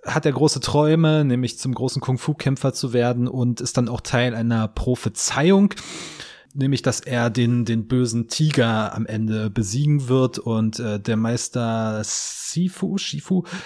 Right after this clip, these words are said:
äh, nimmt ihn in seine, in seine Lehre auf und unterschätzt ihn aber halt auch und nimmt ihn nicht ernst und sagt, „Ach, das wird ja eh nix mit deinem Training und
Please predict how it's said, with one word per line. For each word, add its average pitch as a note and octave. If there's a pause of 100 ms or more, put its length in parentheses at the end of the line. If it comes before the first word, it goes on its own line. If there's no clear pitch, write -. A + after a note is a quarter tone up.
(180)
äh, C3+
nimmt E3+
ihn D3
in C#3+
seine, C3 (140)
in B2+
seine A#2
Lehre C3
auf B2
und A2 (160)
unterschätzt -
ihn C3
aber A2
halt G#2+
auch A#2
und A2
nimmt A2+
ihn A2
nicht A#2
ernst A2+
und G2+
sagt, -
„Ach, G2+
das -
wird -
ja A2
eh A#2
nix B2
mit A2+
deinem A#2
Training A#2+
und A2+